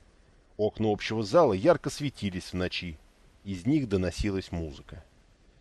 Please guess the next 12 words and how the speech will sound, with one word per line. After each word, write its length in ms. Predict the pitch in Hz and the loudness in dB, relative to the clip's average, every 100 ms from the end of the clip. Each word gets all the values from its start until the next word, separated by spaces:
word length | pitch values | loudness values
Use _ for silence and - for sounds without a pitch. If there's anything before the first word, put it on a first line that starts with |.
| _ - _ - | _ -20 _ -10
Последние 560 | 82 - 120 139 131 | -8 -2 2 4 4
пятьдесят 520 | 113 113 107 107 117 101 | 0 -4 -6 2 2 2
шагов 500 | - 95 120 131 - | 0 -2 0 -2 -2
под 220 | 95 90 | -6 -2
нещадным 580 | 104 - 120 104 104 92 | -2 2 2 2 0 2
дождём 560 | 104 92 101 135 104 | 0 0 0 2 2
даже 280 | 95 160 170 | 4 2 2
Том, 420 | - 170 107 78 - | 2 4 4 2 -6
как 240 | 87 - | -8 -6
не 80 | 90 | -4
мешала 400 | 90 - 92 85 | -2 0 0 -2
хромота, 680 | - 87 82 80 - 131 | -4 -4 -4 -2 0 0